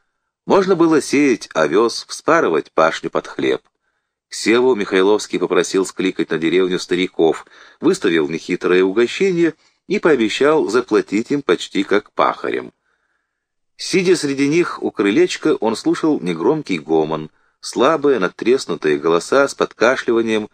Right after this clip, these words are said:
хрипотцой и задышкой. «Пора, пора сеять. По уму барин затеял. Молодой, а? Посеешь по грязи, выйдешь в князи. Конечно, пахать мы уже не в силах, однако, барин, засеем тебе,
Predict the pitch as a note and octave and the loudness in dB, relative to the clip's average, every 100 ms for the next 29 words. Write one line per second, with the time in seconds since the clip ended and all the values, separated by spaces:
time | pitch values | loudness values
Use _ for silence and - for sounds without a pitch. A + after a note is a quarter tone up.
0 | _ _ - - A2+ F2 - - B2+ D3 | _ _ -10 -2 0 0 -2 -2 0 0
1 | - - B2 A2 D2+ B1 - - C2 A#1 | -2 -6 -2 -2 -2 -8 -8 -8 -8 -8
2 | _ _ _ _ _ _ _ _ _ D2+ | _ _ _ _ _ _ _ _ _ 0
3 | D2+ D#2+ D#2+ F#2 D#2+ E2 D2+ - D#2+ D2+ | 2 2 0 0 0 0 -2 -2 0 0
4 | D2+ C#2+ - _ _ _ _ _ F#2 G#2 | 0 -2 -8 _ _ _ _ _ 2 2
5 | G#2+ F2+ F#2+ F#2+ F2+ E2 D2 C#2 D#2+ - | 2 0 0 2 2 2 -2 -4 -4 -2
6 | C#2+ B1 A#1 A#1 _ _ _ _ _ - | -2 -2 -8 -14 _ _ _ _ _ -4
7 | F2+ C3+ A#2+ A2 E3 - G2 B2+ - - | 0 2 2 2 2 0 0 0 -4 -10
8 | _ _ _ _ _ _ _ _ _ - | _ _ _ _ _ _ _ _ _ -2
9 | F2+ F#2+ - B2+ B2 A2 - - F2+ E2 | 0 0 2 4 4 2 0 0 0 2
10 | F#2+ B2 A2 F#2+ D#2 G#2 G#2 F#2+ - - | 2 0 0 0 2 0 0 -2 -6 -14
11 | D2+ D#2+ G#2 D#2+ - _ _ _ _ _ | -4 -2 0 -2 -4 _ _ _ _ _
12 | _ - D#3 G3+ A3+ A3 E3 - G2+ A2 | _ -6 0 2 2 0 -2 -4 -2 0
13 | A2 E3+ G3 - D3+ D#3+ A#2+ D#3 C#3+ G2+ | 0 2 0 0 -2 -2 0 -2 -2 -4
14 | - G#2 D3 C#3 F2 D#2 D2+ A#2+ G3 E3 | -4 -2 0 0 0 -4 -2 -4 -2 -2
15 | A#2 F#2 C#3 B2 E2+ - C2 D#2 - C#2 | 0 2 2 -2 -6 -8 -4 -4 -4 0
16 | F#2 C#3 B2+ E2+ D2 D#2+ D2 D2 C2 | 2 2 2 -2 -2 -4 -2 -2 -4